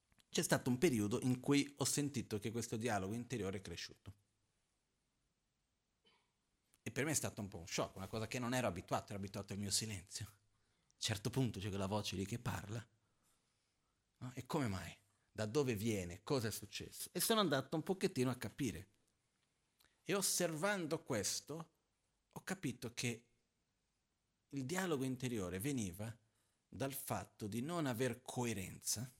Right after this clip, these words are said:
fra il pensiero e i sentimenti.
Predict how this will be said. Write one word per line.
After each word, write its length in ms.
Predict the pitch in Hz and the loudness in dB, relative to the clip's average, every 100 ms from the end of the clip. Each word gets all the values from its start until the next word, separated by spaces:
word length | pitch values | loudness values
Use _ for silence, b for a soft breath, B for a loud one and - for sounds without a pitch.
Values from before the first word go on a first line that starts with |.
| _ _ _ _ _ _ _ _ _ _ _ | _ _ _ _ _ _ _ _ _ _ _
fra 340 | - 107 90 - _ _ _ _ _ _ _ _ _ _ _ _ _ _ _ _ _ | -4 -2 -2 -10 _ _ _ _ _ _ _ _ _ _ _ _ _ _ _ _ _
il 160 | 104 95 | -8 -6
pensiero 720 | 101 92 - 139 147 156 156 _ _ _ _ _ _ _ _ _ _ _ _ _ _ | -6 -2 -2 -2 -4 -8 -12 _ _ _ _ _ _ _ _ _ _ _ _ _ _
e 80 | 117 | -8
i 40 | |
sentimenti. 680 | - 101 95 85 69 _ | -6 -8 -8 -10 -12 _